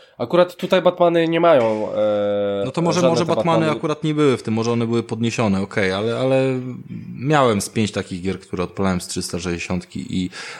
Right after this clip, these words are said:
Speaker 2: nawet chyba teraz mam zainstalowanego jeszcze jakiegoś Mass Effecta pierwszego czy coś, bo chciałem sobie po prostu, wiesz, sięgnąć po, po, po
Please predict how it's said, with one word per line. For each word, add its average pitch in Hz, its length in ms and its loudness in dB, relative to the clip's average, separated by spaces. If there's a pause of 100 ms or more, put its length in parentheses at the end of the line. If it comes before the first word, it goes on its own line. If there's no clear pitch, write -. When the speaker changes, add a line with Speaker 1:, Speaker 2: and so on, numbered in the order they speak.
Speaker 2:
nawet 101 220 2
chyba 101 220 2
teraz 104 280 2
mam 95 120 4
zainstalowanego 92 720 0
jeszcze 87 240 -2
jakiegoś 92 320 -4
Mass 92 200 0
Effecta 107 360 0
pierwszego 98 460 -2
czy - 120 -4
coś, 92 220 -2
bo 87 100 -6
chciałem 87 280 -4
sobie 87 220 -4
po 90 100 -12
prostu, 85 320 -6
wiesz, 82 220 -4 (760)
sięgnąć 95 420 4
po, 90 180 0
po, 87 160 -8
po 85 400 -2